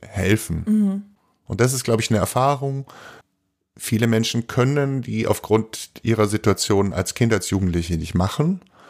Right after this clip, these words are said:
Speaker 1: Und das kann gut sein, dass das dann was ist, was sie ihr Leben lang mit sich rumtragen. Aber
Speaker 2: Mhm.
Speaker 1: umso schöner, wenn jemand diese Erfahrung gemacht hat und sich dann daran vielleicht orientiert oder sich daran irgendwie auch manchmal festhalten kann.
Speaker 2: Mhm.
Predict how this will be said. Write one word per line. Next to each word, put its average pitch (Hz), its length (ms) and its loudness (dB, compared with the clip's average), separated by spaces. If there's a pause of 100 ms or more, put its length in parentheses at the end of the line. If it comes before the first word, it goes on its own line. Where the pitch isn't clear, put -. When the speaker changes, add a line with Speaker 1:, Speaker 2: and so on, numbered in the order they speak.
(240)
Speaker 1:
Und 107 140 -6
das 110 140 0
kann 139 220 0
gut 175 200 0
sein, 123 240 0
dass 117 160 0
das - 180 -4
dann 107 160 2
was 104 160 0
ist, - 180 -2
was 107 140 2
sie - 120 -4
ihr 101 80 2
Leben 101 420 2
lang 95 200 0
mit 85 120 -2
sich 85 180 -2
rumtragen. 120 840 0 (320)
Aber 110 240 2
Speaker 2:
Mhm. 101 60 2
Speaker 1:
umso 101 200 2
schöner, 135 360 0
wenn 101 120 0
jemand 101 320 0
diese 95 200 2
Erfahrung 90 420 0
gemacht 90 440 0
hat - 300 -2 (1080)
und 117 160 2
sich 117 200 -2
dann 104 180 2
daran 113 380 2
vielleicht 104 580 0
orientiert 107 600 2
oder 98 200 0
sich 98 220 -4
daran 95 600 0 (100)
irgendwie 98 380 -2
auch - 140 -4
manchmal 107 260 0
festhalten - 540 -2
kann. 82 280 -10 (220)
Speaker 2:
Mhm. 208 340 2